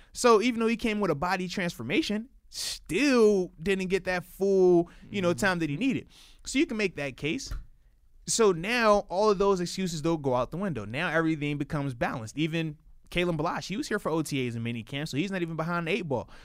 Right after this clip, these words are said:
Speaker 1: So that's the part for me where I'm ready to see, like, all right, can we get the best version of you more consistently?
Speaker 2: Yeah.
Speaker 1: That, 'cause, and number one, it's gonna make the team better, but number two,
Speaker 2: Mm-hmm.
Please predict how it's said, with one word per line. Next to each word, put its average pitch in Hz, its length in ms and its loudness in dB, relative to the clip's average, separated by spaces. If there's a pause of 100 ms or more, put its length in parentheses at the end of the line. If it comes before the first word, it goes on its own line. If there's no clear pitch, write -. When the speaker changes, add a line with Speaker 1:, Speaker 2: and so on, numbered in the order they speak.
(140)
Speaker 1:
So 180 560 6
that's 165 380 -2
the - 80 -6
part 160 240 0
for 139 100 -12
me 170 220 0
where 135 180 0
I'm 165 180 0
ready 143 180 0
to 131 100 -2
see, 131 180 -4
like, 110 180 -6
all 156 120 4
right, 113 240 0 (680)
can 147 200 -2
we 170 100 0
get 196 180 0
the 139 80 -6
best 147 320 0
version 139 320 2
of 117 140 -8
you 127 180 -4
more 127 280 -2
consistently? 107 640 -4
Speaker 2:
Yeah. 139 460 0 (340)
Speaker 1:
That, 277 280 0
'cause, 190 240 4
and 185 140 0
number 269 160 2
one, 269 100 4
it's 214 100 -2
gonna 190 120 -2
make 165 140 -2
the 127 40 -12
team 180 280 0
better, 123 160 0
but 165 160 0
number 185 200 -4
two, 233 460 2 (520)
Speaker 2:
Mm-hmm. 156 260 -8